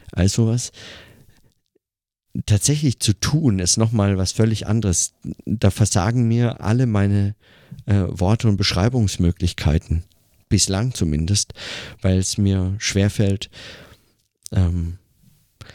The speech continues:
das auszudrücken, was das heißt. Also tatsächlich dieses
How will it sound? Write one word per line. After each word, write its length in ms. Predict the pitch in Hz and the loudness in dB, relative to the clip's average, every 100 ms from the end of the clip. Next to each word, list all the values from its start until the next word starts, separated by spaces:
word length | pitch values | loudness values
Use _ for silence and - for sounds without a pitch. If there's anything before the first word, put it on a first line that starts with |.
| _ _ _ _ _ - _ | _ _ _ _ _ -20 _
das 300 | 92 104 - | -2 0 2
auszudrücken, 680 | 101 143 156 - 95 - 90 | 2 2 0 0 0 2 2
was 140 | 90 | 2
das 200 | 95 - | 0 2
heißt. 520 | 107 104 78 - - - _ _ _ _ - | 2 2 0 -2 -4 -10 _ _ _ _ -16
Also 400 | - 82 78 67 - _ - - - - | 0 2 2 0 -6 _ -18 -18 -20 -8
tatsächlich 800 | - 101 104 101 110 101 - - - _ _ - - - 117 | 0 2 2 0 -2 -2 -4 -8 -16 _ _ -10 -8 -10 -2
dieses 380 | - 87 85 - | 0 2 2 0